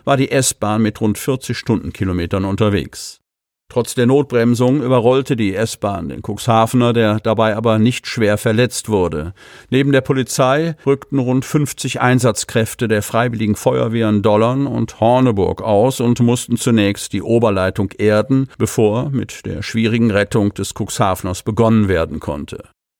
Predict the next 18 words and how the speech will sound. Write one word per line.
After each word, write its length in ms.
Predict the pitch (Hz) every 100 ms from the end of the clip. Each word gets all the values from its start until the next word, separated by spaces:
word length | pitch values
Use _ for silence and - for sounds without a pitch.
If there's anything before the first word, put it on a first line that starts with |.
| _
Dafür 320 | 104 104 139
mussten 320 | 127 127 - 117
die 120 | 110
Feuerwehrleute 760 | 123 117 117 117 117 123 -
unter 360 | 131 139 131 120
der 160 | 107 95
Bahn 420 | 98 95 117 143
zu 200 | - 117
dem 280 | 113 107 110
verletzten 600 | - 113 131 - - 123
Robben 420 | 101 110 131 143
und 340 | 131 101 -
zogen 360 | - 131 117 113
ihn 160 | 107 101
dann 320 | 110 101 110
zur 200 | - 120
Seite 400 | 113 87 76 95
heraus. 600 | 95 101 87 - -